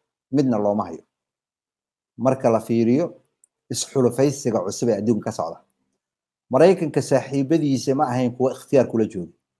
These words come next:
Waxay ahaayeen kuwa cabsi kula jooga. Cabsidii hadda meesha waa ka baxday. Labaatan sano oo dagaal ah, Maraykanka markii uu soo maray waddanka Afghanistan,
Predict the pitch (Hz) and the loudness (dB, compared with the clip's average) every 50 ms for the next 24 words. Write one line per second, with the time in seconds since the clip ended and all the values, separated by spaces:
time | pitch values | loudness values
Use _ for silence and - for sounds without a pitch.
0 | _ _ _ _ _ _ _ _ _ _ _ - 113 120 131 127 127 131 135 127 | _ _ _ _ _ _ _ _ _ _ _ -2 2 4 6 6 6 6 4 2
1 | 131 131 135 - - - 104 - - - - - - 120 117 110 95 101 92 85 | 2 2 2 2 2 0 -6 -8 -8 -8 -8 -6 -4 -2 -2 -2 -2 -4 -8 -8
2 | 80 - _ _ _ _ _ _ _ _ _ _ _ _ _ _ _ _ _ _ | -10 -14 _ _ _ _ _ _ _ _ _ _ _ _ _ _ _ _ _ _
3 | _ _ _ - 120 - - 170 160 156 131 143 131 139 120 123 131 127 - 127 | _ _ _ -4 -4 -2 2 4 6 6 6 4 4 2 2 2 2 2 2 0
4 | 113 107 120 113 113 107 98 117 135 160 147 - _ - - 110 117 113 117 - | 0 0 0 -2 -2 -2 -2 -4 -4 -6 -8 -10 _ -6 -2 0 2 2 2 0
5 | 147 147 143 - 120 127 139 - - 113 107 110 110 120 131 127 127 117 131 139 | -2 -4 -4 -2 -2 -2 -2 -2 -2 -2 0 0 2 4 6 6 6 4 2 0
6 | 120 - - _ _ 113 113 123 135 131 131 123 113 123 123 127 123 - 131 123 | -2 -4 -10 _ _ -2 0 2 2 0 0 -4 -6 -4 -4 -4 -4 -4 -6 -6
7 | 120 110 104 - 135 139 143 135 120 110 113 117 110 - _ _ _ _ _ _ | -6 -6 -4 0 0 2 2 2 0 0 0 -2 -4 -8 _ _ _ _ _ _
8 | _ _ - 139 131 120 113 - - 104 104 - - 110 113 113 - - - 156 | _ _ -2 0 0 0 0 -2 -4 -6 -6 -4 -4 -4 -4 -4 0 2 4 4
9 | 160 160 - | 4 2 -2